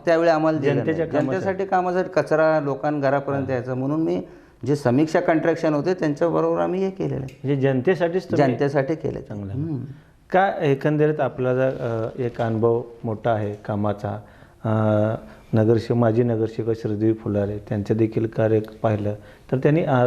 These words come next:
Speaker 2: अनेक आंदोलनं केली महानगरपालिकेमध्ये. even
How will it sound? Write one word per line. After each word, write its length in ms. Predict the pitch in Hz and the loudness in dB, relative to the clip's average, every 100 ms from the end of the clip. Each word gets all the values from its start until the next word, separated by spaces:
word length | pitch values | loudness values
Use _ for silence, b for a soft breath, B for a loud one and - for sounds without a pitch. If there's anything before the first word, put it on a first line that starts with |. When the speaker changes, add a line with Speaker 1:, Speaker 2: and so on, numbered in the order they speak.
| 139 139 | 2 0
Speaker 2:
अनेक 400 | 131 143 160 156 | 0 0 0 0
आंदोलनं 480 | 127 123 127 127 | 2 4 4 2
केली 320 | 127 120 113 113 | 0 0 0 0
महानगरपालिकेमध्ये. 1040 | 110 113 110 113 110 107 117 104 101 107 B B B 127 | -2 -2 0 0 0 0 -2 -2 0 -2 B B B 2
even 240 | 135 | 2